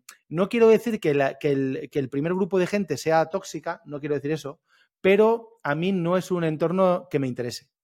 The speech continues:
Entonces, cuando me meto en una comunidad en la cual lo único que te preguntan es, mm, "Buen Lambo" o "When to the moon", y esas tipo de, de tonterías, pues yo pierdo un poco el interés, ¿no? Intento acercarme a gente que,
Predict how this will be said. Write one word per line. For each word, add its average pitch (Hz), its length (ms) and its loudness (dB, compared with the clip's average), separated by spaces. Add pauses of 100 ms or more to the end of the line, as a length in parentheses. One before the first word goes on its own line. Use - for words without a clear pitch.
(240)
Entonces, 160 360 0 (200)
cuando 139 260 -4
me 139 100 -4
meto 170 180 -2
en 208 40 2
una 196 140 2
comunidad 185 580 2
en 139 100 -6
la 131 120 -2
cual 147 360 2
lo 127 140 -4
único 160 180 -4
que 160 80 -4
te 156 100 -2
preguntan 156 440 0
es, 156 480 0 (460)
mm, 147 300 -10
"Buen 156 200 0
Lambo" 139 500 -2
o 123 300 0
"When 160 800 -2
to 165 120 -2
the 156 100 6
moon", 170 300 -2 (380)
y 135 260 2
esas 143 300 2
tipo 143 140 -2
de, 139 180 0
de 131 260 -6
tonterías, 143 540 2
pues 131 300 -8 (840)
yo 165 280 0
pierdo 151 320 2
un 131 80 -4
poco 143 180 -4
el 139 60 -2
interés, 110 440 -8
¿no? 165 160 -12
Intento 131 340 -2
acercarme 135 360 0
a 123 40 0
gente 135 260 -4
que, 123 380 -4